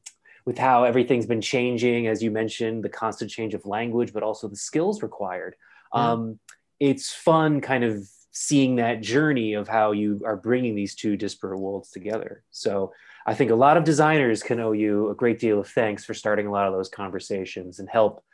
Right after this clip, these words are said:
Speaker 1: uh, a lot of these businesses sort of learn how design can help them and how a lot of designers can learn to start seeing themselves.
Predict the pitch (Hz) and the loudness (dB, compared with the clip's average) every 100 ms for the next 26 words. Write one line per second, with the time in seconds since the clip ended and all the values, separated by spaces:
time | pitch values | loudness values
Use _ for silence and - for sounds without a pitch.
0 | _ _ _ 117 101 98 113 123 120 110 | _ _ _ -4 -2 0 4 4 4 2
1 | 104 113 107 101 98 107 95 92 - - | 0 -2 -4 -4 -4 -2 -4 -8 -12 -4
2 | 104 92 101 110 107 104 104 101 _ _ | -4 -4 -6 -4 -2 -2 -6 -10 _ _
3 | _ - 120 110 110 117 113 117 107 113 | _ 0 0 0 -2 -2 -2 -4 -4 -4
4 | 104 110 123 135 107 110 120 123 131 127 | -4 -2 -2 -2 -4 0 2 4 4 4
5 | 113 117 123 165 160 113 - _ _ _ | 2 0 0 0 -2 -6 -10 _ _ _
6 | - 131 131 113 123 101 160 156 104 - | -6 -4 -4 -2 -2 -2 -6 -6 -8 -14
7 | - - - | -14 -16 -20